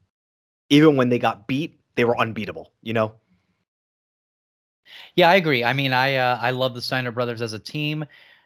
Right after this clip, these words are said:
Speaker 2: Scott Steiner is not, I would say he's more infamous than has a, a legendary career. Rick Steiner, same. You know, so many people probably even forget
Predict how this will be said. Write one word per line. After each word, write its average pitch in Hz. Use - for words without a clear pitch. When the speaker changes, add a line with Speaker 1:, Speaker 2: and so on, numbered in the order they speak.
Speaker 2:
Scott 147
Steiner 151
is 113
not, 113
I 147
would 156
say 147
he's 131
more 117
infamous 165
than 117
has 110
a, 101
a 101
legendary 135
career. 160
Rick 117
Steiner, 117
same. 123
You 123
know, 104
so 117
many 107
people 107
probably 107
even 98
forget 104